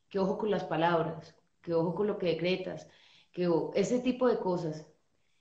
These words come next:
Y a veces mi papá, ayer me dio una lección viendo ese monólogo, me dio una lección. Tuviera las palabras de mi papá cuando terminó el monólogo.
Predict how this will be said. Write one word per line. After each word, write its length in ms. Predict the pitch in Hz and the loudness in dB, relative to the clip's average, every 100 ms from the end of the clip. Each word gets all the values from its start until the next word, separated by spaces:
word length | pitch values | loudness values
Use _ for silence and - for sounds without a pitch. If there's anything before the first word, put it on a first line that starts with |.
| _ _ _ _ | _ _ _ _
Y 100 | 196 | 4
a 100 | 190 | 8
veces 420 | 175 175 180 240 254 | 8 8 6 2 2
mi 120 | 226 | 2
papá, 300 | 185 180 170 | 0 -2 2
ayer 300 | 185 220 339 | 4 4 6
me 100 | 302 | 6
dio 160 | 247 208 | 8 6
una 140 | 208 214 | 6 4
lección 340 | - 208 190 | 2 0 2
viendo 200 | 190 190 | 2 2
ese 120 | 190 | 0
monólogo, 460 | 214 196 175 175 190 | -2 2 2 0 -2
me 100 | 196 | -2
dio 100 | 170 | -2
una 100 | 165 | -2
lección. 420 | 196 - 175 165 | -4 -4 -8 -8
Tuviera 280 | - 185 208 | -6 -2 0
las 140 | 240 247 | 2 0
palabras 300 | 214 180 170 | 0 0 0
de 60 | 220 | -4
mi 60 | |
papá 260 | 214 190 170 | -6 -8 -8
cuando 180 | 185 190 | -8 -8
terminó 280 | 196 175 | -6 -4
el 60 | 160 | -4
monólogo. 440 | 175 208 180 156 | -4 -4 -6 -6